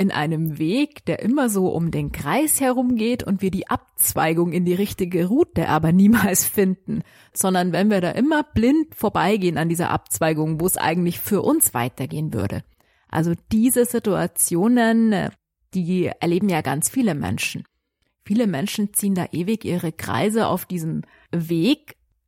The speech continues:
der eigentlich überhaupt nicht ans Ziel führt. Und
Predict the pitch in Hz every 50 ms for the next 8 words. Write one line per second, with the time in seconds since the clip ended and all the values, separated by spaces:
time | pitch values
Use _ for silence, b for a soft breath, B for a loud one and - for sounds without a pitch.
0 | _ - 165 185 - - 143 180 185 196 - - - 185 151 170 175 - _ -
1 | 214 - - - 170 170 - - - - - - - 226 262 294 - - - -
2 | 277 294 320 359 339 _ - - _ _ _ _ _ _ _ _ - 185 185 185
3 | 180 180 180 175 170 180 - _ - -